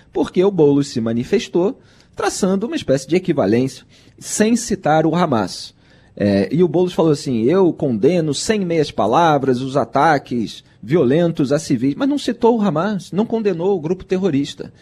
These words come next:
E, é, o Jean tem, é, um, um histórico, é, o, é, amigos dos filhos dele, inclusive, foram, é, sequestrados nessa festa rave brasileira lá no, no sul de Israel,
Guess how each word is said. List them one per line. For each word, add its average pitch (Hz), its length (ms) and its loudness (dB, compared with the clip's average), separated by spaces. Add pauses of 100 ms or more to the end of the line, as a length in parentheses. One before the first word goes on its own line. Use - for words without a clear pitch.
(440)
E, 214 420 2
é, 117 340 2
o 143 120 4
Jean 113 320 0
tem, 113 380 -2 (260)
é, 95 240 -6
um, 120 400 -2
um 139 40 0
histórico, 165 640 -2 (280)
é, 107 340 2
o, - 140 0
é, 80 260 0
amigos 135 520 2
dos 123 200 0
filhos 196 420 2
dele, 135 400 0 (260)
inclusive, 135 680 2
foram, 160 540 2 (280)
é, 110 420 2
sequestrados 131 920 0
nessa 120 560 0
festa 127 380 -2
rave 113 360 0
brasileira 107 600 0 (260)
lá 151 220 0
no, 143 180 0
no 135 140 -2
sul 120 320 -4
de 120 100 0
Israel, 165 560 2